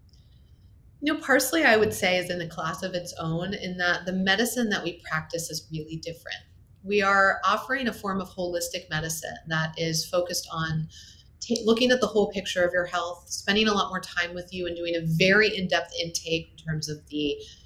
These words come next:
inter-, um, initial consultation with the doctor, which is an hour long, in terms of the initial testing we do, which is much more in-depth than any other medical service I've seen.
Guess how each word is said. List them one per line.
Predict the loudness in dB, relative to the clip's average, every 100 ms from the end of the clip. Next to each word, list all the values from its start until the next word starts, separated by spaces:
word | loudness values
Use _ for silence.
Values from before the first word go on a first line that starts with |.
| -20 _ -4
inter-, | 0 0 0 0 0 2 2
um, | 2 2
initial | 4 6 6 4 4
consultation | 2 0 -2 0 4 4 2
with | -2
the | 2
doctor, | 4 4 2
which | 0 -4
is | -6
an | -8
hour | -8 -10
long, | -2 2 2 2
in | -2
terms | -8 -6 -6
of |
the | -4 -4
initial | -2 -2 -2
testing | 0 2 2 4 4 4
we | 4
do, | 6 8 6
which | 4 2
is | 0 0 -10 -20 -20 -8
much | 4 6 6 6
more | 8 8
in-depth | 6 4 2 0
than | -6 -4
any | -2 -2
other | -4
medical | -4 -4 -2 -4
service | -4 -4 -6
I've | -6
seen. | -10 -10 -14 -16